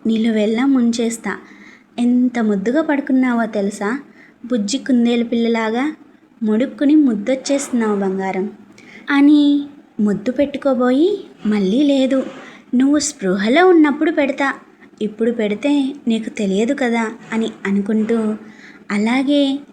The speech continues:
రాజీని ఒళ్ళోనే పడుకోబెట్టుకుని బెడ్ రెస్ట్కి ఆనుకుని నిద్రపోయాడు అనిరుద్.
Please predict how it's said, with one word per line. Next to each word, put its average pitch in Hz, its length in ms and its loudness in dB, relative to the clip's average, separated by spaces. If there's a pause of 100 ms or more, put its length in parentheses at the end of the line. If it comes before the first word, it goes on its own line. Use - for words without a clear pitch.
(100)
రాజీని 220 500 0 (120)
ఒళ్ళోనే 214 420 2
పడుకోబెట్టుకుని 247 1000 0 (480)
బెడ్ 196 300 0
రెస్ట్కి 320 420 -2 (100)
ఆనుకుని 285 440 2
నిద్రపోయాడు 262 1000 0 (200)
అనిరుద్. 208 420 0